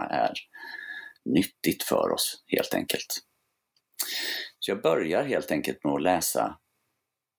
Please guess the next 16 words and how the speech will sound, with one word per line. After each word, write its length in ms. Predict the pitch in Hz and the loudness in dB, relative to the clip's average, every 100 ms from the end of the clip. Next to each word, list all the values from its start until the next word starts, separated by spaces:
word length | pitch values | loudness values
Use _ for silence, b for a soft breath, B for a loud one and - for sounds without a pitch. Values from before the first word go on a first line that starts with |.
| _ _ _ _ _ - | _ _ _ _ _ 2
bara 220 | 110 - | 4 4
den 100 | 131 | 0
första, 760 | - 117 - - - 65 - - _ _ _ _ _ _ _ _ _ - - | 2 2 2 0 4 4 4 -6 _ _ _ _ _ _ _ _ _ -4 2
eh, 680 | 64 62 - - - - - - - | 4 4 2 2 2 2 0 -4 0
första 520 | 113 - 69 65 64 - - | 0 2 2 4 2 -4 -8
sammanfattande 640 | - 107 73 - 78 80 78 | 2 4 4 2 2 2 0
första 420 | - - - 67 | 0 0 2 2
delen 520 | 69 64 58 62 76 | 4 2 2 2 2
av, 260 | 73 58 - - - | 4 2 0 -8 -2
eh, 220 | - - - | 2 2 0
artikeln, 540 | - - - - - - | -2 0 0 0 0 0
de 80 | - | 2
första 280 | - - | 2 2
styckena. 600 | - 131 - - 76 - - _ _ _ _ - B B B B | 2 0 0 2 2 0 -6 _ _ _ _ -10 B B B B
Så, 220 | - - - | -4 -2 0
citat. 840 | - - - 123 - - - - | 2 2 2 2 2 -4 -6 -6